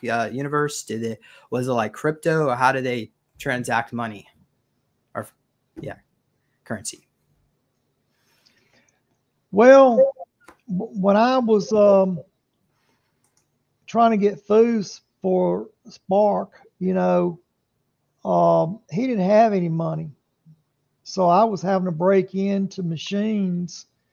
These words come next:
Speaker 2: uh, when we go to Earth, um, to get him, you know, uh, n-,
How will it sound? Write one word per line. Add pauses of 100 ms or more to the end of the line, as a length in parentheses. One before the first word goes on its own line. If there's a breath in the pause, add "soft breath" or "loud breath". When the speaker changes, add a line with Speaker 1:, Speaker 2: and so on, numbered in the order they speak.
(560)
Speaker 2:
uh,
when
we
go
to
Earth, (220)
um, (1040)
to
get
him,
you
know, (760)
uh, (1700)
n-,